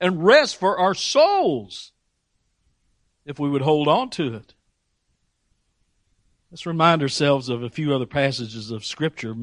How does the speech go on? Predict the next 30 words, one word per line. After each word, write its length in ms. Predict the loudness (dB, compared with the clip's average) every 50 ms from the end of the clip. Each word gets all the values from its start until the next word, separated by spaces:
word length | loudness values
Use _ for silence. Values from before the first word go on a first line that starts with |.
| -12 -14 _ _ _ _ _ _
Matthew 500 | -14 -8 -4 -2 -2 -2 -2 -4 -10 -8
six, 440 | -8 -6 -2 -2 -2 -2 -2 -6 -8
verses 300 | -10 -8 -8 -10 -12 -14
twenty-five 600 | -12 -10 -8 -8 -8 -8 -8 -6 -6 -8 -8 -10
through 160 | -14 -14 -12
thirty-four. 680 | -10 -8 -8 -8 -8 -10 -10 -8 -6 -6 -6 -6 -8 _ _ _ _ _ _ _ _ _ _ _ _ _ _ _ _ _ _ _ _ _ _ _ _ _ _ _ _ _ _ _ _ _ _ _ _ _ _ _ _ _ -6
"Therefore 360 | -4 -4 -2 0 2 4 4
I 60 | 4 2
say 280 | 2 2 4 4 4
to 60 | 2
you, 280 | 0 -2 -2 -2 -2 -2
do 140 | -2 -2 -2
not 200 | 0 0 -2 0
worry 300 | 0 0 0 0 0 -2
about 320 | 0 0 0 0 0 -2
your 100 | -6 -6
life, 640 | -4 -4 -6 -6 -8 -10 -12 -14 _ _ -20 _ _ _ _ _ _ _ _ _ _ _ _ _ _ _ _ _ _ _ _ _ _ _ _ _ _ _ _ _ _ _ _ _ _
what 200 | -2 -2 -2 -2
you 140 | -4 -4 -2
will 200 | -2 -2 -2 -2
eat 360 | -4 -4 -4 -4 -4 -6 -6
or 60 | -6 -4
what 280 | -2 -2 -2 -2 -2
you 100 | -6 -6
will 140 | -6 -6 -8
drink, 480 | -4 -2 0 0 0 -2 -4 -8 -10 -8
nor 220 | -6 -2 -2 -2
about 280 | 2 2 2 2 0 -2
your 120 | -10 -8
body." 560 | -4 -2 0 0 0 0 -2 -6 -10 -12 -12